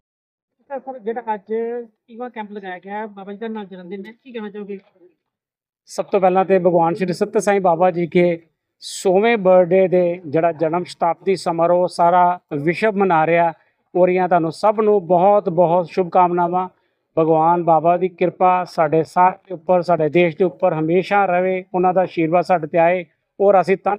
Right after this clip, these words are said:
Speaker 2: ਮਨ ਧਨ ਦੇ ਨਾਲ ਸਮਾਜ ਸੇਵਾ ਦੇ ਅੱਛੇ ਅੱਛੇ ਕਾਰਜ ਕਰੀਏ। ਪਿਛਲੇ ਉਨੱਤੀ ਸਾਲਾਂ ਤੋਂ ਇਹ ਸੇਵਾ ਦਾ ਮੌਕਾ ਗੋਲਡਨ group of institution ਔਰ ਸ਼੍ਰੀ ਸਤਿ ਸਾਈਂ ਸੇਵਾ ਸਮਿਤੀ ਨੂੰ ਮਿਲਿਆ ਹੋਇਆ ਹੈ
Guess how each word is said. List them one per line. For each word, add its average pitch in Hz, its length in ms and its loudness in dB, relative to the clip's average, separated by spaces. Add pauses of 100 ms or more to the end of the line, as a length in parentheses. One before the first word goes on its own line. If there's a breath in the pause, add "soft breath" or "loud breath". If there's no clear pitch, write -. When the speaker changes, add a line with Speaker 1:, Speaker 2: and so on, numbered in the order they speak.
Speaker 2:
ਮਨ 202 160 -2
ਧਨ 175 220 0
ਦੇ 170 160 -14
ਨਾਲ 175 220 0
ਸਮਾਜ 156 360 -2
ਸੇਵਾ 165 340 -4
ਦੇ 175 160 -10 (120)
ਅੱਛੇ - 260 -16
ਅੱਛੇ 196 200 -8
ਕਾਰਜ 165 280 -6
ਕਰੀਏ। 180 460 -6 (560)
ਪਿਛਲੇ 202 360 -2
ਉਨੱਤੀ 196 360 -4
ਸਾਲਾਂ 190 400 -2
ਤੋਂ 185 440 -2 (420)
ਇਹ 190 160 2
ਸੇਵਾ 175 320 0
ਦਾ 180 100 2
ਮੌਕਾ 175 600 0 (220)
ਗੋਲਡਨ 165 280 2
group 175 340 0
of 180 40 -4 (140)
institution 180 680 -2
ਔਰ 190 200 2
ਸ਼੍ਰੀ 190 200 -4
ਸਤਿ 190 320 -2
ਸਾਈਂ 208 200 0
ਸੇਵਾ 175 300 2
ਸਮਿਤੀ 170 340 0
ਨੂੰ 185 120 2
ਮਿਲਿਆ 156 280 2
ਹੋਇਆ 180 300 2
ਹੈ 175 60 -8